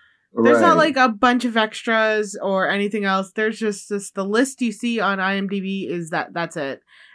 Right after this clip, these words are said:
Speaker 1: And a lot of those
Speaker 2: Mm.
Speaker 1: people die out pretty quickly. 'cause they make an appearance in the Cocaine Bear.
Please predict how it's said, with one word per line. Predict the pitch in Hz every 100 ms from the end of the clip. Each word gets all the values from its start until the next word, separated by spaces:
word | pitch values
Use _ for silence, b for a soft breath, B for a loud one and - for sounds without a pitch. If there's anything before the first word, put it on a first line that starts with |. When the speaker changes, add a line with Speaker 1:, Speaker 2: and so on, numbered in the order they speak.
| -
Speaker 1:
And | 180
a |
lot | 196 220
of | 214
those | 208
Speaker 2:
Mm. |
Speaker 1:
people | 214 196 185
die | 170 175 170 175
out | 165 160
pretty | - 180 160 135 -
quickly. | 190 190 330 370 359 _ _ _ _ _ _ _ _ _ _ _ _ _ _ _ _ _ -
'cause | 226
they | 220
make | 220 214
an |
appearance | 208 214 202 202 202
in | 190
the | 180
Cocaine | 202 - 254 254
Bear. | 190 170 170